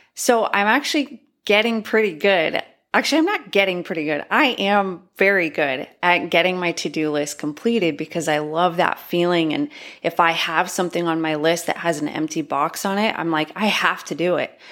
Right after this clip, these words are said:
But there are times where there are these things that are on my list, and I'm sure you have this too, that just I don't want to do, or they're not, quote unquote, important enough.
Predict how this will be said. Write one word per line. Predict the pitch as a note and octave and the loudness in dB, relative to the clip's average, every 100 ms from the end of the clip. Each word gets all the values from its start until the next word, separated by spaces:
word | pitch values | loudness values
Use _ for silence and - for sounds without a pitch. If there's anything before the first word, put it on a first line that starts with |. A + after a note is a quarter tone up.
| - - _ | -20 -20 _
But | G#3+ F#3 - - - _ _ _ _ - | 0 2 -2 -12 -16 _ _ _ _ -2
there | F3+ F#3+ | 4 6
are | G3 G#3 | 4 2
times | - A3 G#3 D#3 - - - - | 0 0 2 0 -4 -10 -14 -14
where | F3+ F3 F#3 F#3 | -6 0 2 4
there | F#3+ G3 G3+ F#3 | 4 4 4 2
are | F#3+ | 2
these | F3+ F3+ - | 0 -4 -2
things | A#3+ A#3+ A3 G3+ | 2 2 2 0
that | F3+ | 2
are | E3+ - | 2 2
on | F#3+ G3+ | 2 2
my | G3 F#3 | 2 4
list, | F3 F3+ - | 2 2 -2
and | E3 | -4
I'm | D3+ | -2
sure | D3+ - G#3 | -2 -2 0
you | G#3+ | 0
have | G3+ F#3 E3+ | 0 -2 -2
this | E3+ - | -6 -6
too, | - C4 | -2 0
that | G#3 - | 0 0
just | G#3 G#3 G#3 - - - - - - _ _ _ _ _ - | 0 0 0 -8 -16 -20 -20 -20 -20 _ _ _ _ _ 0
I | B3 | 2
don't | B3 A#3 | 4 4
want | G#3 | 2
to | G3 G3 | 0 0
do, | C#4+ C4+ C4 C4 C4 | 2 4 6 6 4
or | C4 B3 G#3+ F#3+ F3 F3+ - | 4 4 4 6 4 2 2
they're | G3+ F#3 | 0 4
not, | G#3+ G#3 G3+ - - - | 4 4 2 -2 -14 -4
quote | A3 G#3 | 0 2
unquote, | G3 - F#3 F3+ - | 0 2 2 2 -2
important | F3 F#3 - D#4 D4+ F#3 | -6 -4 0 0 2 0
enough. | E3 D#3 D3+ F#3 | -2 -2 -4 -6